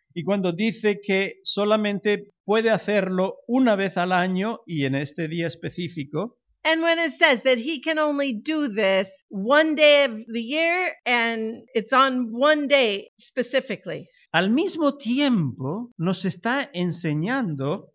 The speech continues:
Speaker 2: at the same time, he is teaching us
Speaker 1: que todo este, toda esta ceremonia
Speaker 2: that all of this ceremony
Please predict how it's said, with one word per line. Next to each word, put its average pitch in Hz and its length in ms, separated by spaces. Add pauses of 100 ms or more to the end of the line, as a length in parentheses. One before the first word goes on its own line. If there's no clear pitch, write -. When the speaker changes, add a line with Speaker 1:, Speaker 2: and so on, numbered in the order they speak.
(260)
Speaker 2:
at 254 160
the 311 120
same 339 560
time, 277 580
he 320 320
is 294 200
teaching 302 540
us 190 360 (220)
Speaker 1:
que 190 140
todo 247 560
este, 202 720 (240)
toda 226 220
esta 247 200
ceremonia 175 1120 (220)
Speaker 2:
that 196 160 (100)
all 311 300 (100)
of 247 140
this 311 320
ceremony 202 960